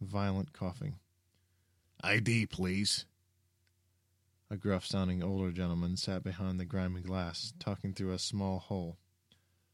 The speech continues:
Jack handed him a chip, which he floated over his hand and then to a device without moving a muscle. Shifting his fingers, he brought the chip back to the window as Jack grabbed it. Instinctively,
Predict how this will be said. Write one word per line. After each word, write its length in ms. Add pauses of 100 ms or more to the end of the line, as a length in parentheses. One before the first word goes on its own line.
(160)
Jack 300
handed 320
him 120
a 60
chip, 320 (240)
which 200
he 100
floated 400
over 260
his 140
hand 400 (140)
and 160
then 160
to 180
a 60
device 480
without 260
moving 320
a 40
muscle. 420 (1160)
Shifting 360
his 140
fingers, 480
he 120
brought 280
the 80
chip 240
back 240
to 60
the 120
window 380
as 80
Jack 280
grabbed 360
it. 120 (1160)
Instinctively, 800